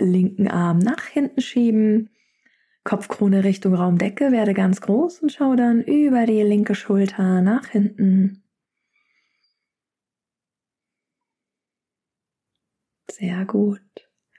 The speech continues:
Schiebe die Kopfkrone nach oben, Bauchnabel einsaugen. Schiebe beide Arme auseinander. Und auch hier fokussiere dich mal auf deine Wirbelsäule, spüre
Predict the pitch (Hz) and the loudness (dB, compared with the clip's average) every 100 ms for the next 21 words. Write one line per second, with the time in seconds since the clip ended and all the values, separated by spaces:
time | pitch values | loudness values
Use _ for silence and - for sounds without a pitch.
0 | _ _ _ _ _ _ _ - 190 180 | _ _ _ _ _ _ _ -2 0 0
1 | 190 180 - 190 180 180 - 262 254 208 | 0 -4 -2 2 2 0 -2 0 2 0
2 | 196 190 185 180 196 - 220 226 233 214 | -2 -6 -6 -2 -4 -4 -4 2 2 2
3 | 202 196 202 208 202 214 226 _ _ _ | 0 -2 -2 0 0 0 -2 _ _ _
4 | _ - 214 208 208 214 247 254 247 214 | _ -4 0 0 0 -2 0 2 0 0
5 | 220 220 - 233 269 285 240 226 247 269 | 2 2 0 0 0 0 0 2 2 2
6 | 262 262 254 247 254 254 _ _ _ _ | 2 2 2 2 2 0 _ _ _ _
7 | _ _ _ _ _ _ _ _ _ _ | _ _ _ _ _ _ _ _ _ _
8 | _ _ _ - 208 208 - 240 247 240 | _ _ _ -4 -2 -2 -2 0 2 0
9 | 226 220 - 220 208 202 196 190 185 - | -2 -2 0 0 0 0 -2 0 -2 -4
10 | 196 190 208 208 220 240 233 214 202 196 | 0 2 4 2 2 2 2 2 2 2
11 | 190 190 196 - 202 196 180 190 185 | 2 2 -2 -2 0 2 2 2 2